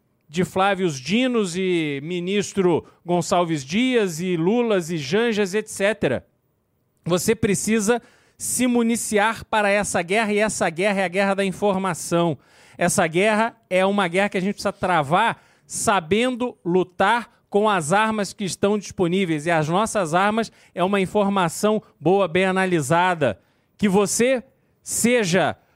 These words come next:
conhecedor dessas informações e possa nos ajudar nessa luta. Então,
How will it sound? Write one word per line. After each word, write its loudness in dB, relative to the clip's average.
conhecedor 0
dessas -2
informações -2
e 0
possa 0
nos -2
ajudar 0
nessa 0
luta. 0
Então, 0